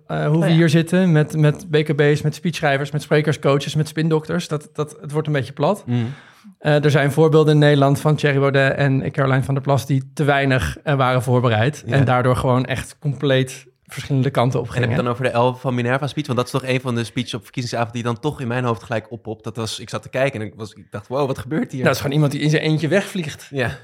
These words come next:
Speaker 1: Letterlijk,
Speaker 3: En had
Speaker 1: waar
Speaker 3: nooit meer
Speaker 1: niemand van
Speaker 3: geland.
Speaker 1: denkt, "Hmm,
Speaker 2: Waar gaat
Speaker 1: wa-,
Speaker 2: dit heen?"
Speaker 1: ja, wat moeten we volgende week eigenlijk doen? En, ehm, eh, eh, Balkenende, eh, C D A, verloor enorm.
Speaker 3: Ja, ze
Speaker 1: Hij
Speaker 3: hadden
Speaker 1: nou
Speaker 3: over de verkiezing in tweeduizend twaalf?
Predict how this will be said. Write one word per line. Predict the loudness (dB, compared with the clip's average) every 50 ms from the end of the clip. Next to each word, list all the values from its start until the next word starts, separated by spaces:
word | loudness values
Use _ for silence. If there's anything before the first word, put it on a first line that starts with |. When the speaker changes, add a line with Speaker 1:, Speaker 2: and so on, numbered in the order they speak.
| -20 _ _ _ _
Speaker 1:
Letterlijk, | 2 2 4 4 2 2 0 2 2
Speaker 3:
En | 2
had | 2 4
Speaker 1:
waar | 4 4
Speaker 3:
nooit |
meer | 4 6 6
Speaker 1:
niemand | 6 6 4
van | 4 2
Speaker 3:
geland. | 2 4 4
Speaker 1:
denkt, | 4 4 2 2 -2 -4 -10 -6
"Hmm, | -4 0 0 2 0 0 -2 -6 -8
Speaker 2:
Waar | -6 -4 -2
gaat | 0 0 2 2
Speaker 1:
wa-, | 2
Speaker 2:
dit | 2 4
heen?" | 4 4 4 2 2
Speaker 1:
ja, | 4 4 6 6 6
wat | 4 4 4
moeten | 4 4 4 4
we | 2 2
volgende | 4 2 4 4 4 4
week | 4 4 2 2
eigenlijk | 0 0 -2 -2 -2 -4 -2
doen? | -2 -2 -2 -4 -8 -18 -20 -20 -20 -12 _
En, | 0 2 4 4 2 2 2
ehm, | 0 2 2 4 4 4 2 2 0 -2 -4 -6 _ _ _ _ _ _
eh, | 0 2 2 2 4 2 2 2 2 2 0 -2 -4
eh, | -6 -10 _ _ _ _ _ _ _ -6 -6 -4 -2 0 2
Balkenende, | 2 2 4 4 2 2 4 4 2 2 0 -4 -8 _ -4
eh, | -2 0 0 2 0 0 -2
C | -2 0 2 2 4
D | 4
A, | 4 2 2
verloor | 0 0 0 2 4 4 4 4 4 0 -2 -10 _ _
enorm. | 0 2 4 6 6 6 4 4 2 0 -2 -4
Speaker 3:
Ja, | -6 -8
ze | -6 -6
Speaker 1:
Hij | -6 -2
Speaker 3:
hadden | 0 2 2
Speaker 1:
nou | 4 2
Speaker 3:
over | 2 0 -4
de | -10
verkiezing | -12 -12 -16 -14 -12 -10 -10 -10
in | -10 -12
tweeduizend | -8 -6 -4 -2 0 0 -2 -2 -4 -10 -16 -18 _ _ _ _ _
twaalf? | -6 0 2 2 2 2 0 -4 -8 -12 -16 -20 _ _ _